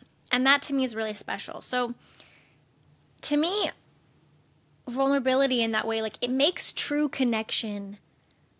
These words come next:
possible, right? If you're vul-, vulnerable, you tell someone how you feel and they receive it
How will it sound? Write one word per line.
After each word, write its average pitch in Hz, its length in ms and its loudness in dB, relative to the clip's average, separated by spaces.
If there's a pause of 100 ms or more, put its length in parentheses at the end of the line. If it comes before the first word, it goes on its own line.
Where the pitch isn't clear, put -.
(160)
possible, - 760 0 (1600)
right? 214 320 -4
If 247 200 2
you're 311 220 0
vul-, 254 460 -2
vulnerable, 247 560 0
you 208 140 -4
tell 285 240 0
someone 277 280 -2
how 240 100 -4
you 220 180 -2
feel 240 500 -4 (540)
and 226 380 2
they 240 160 2
receive 226 500 -2
it 359 300 0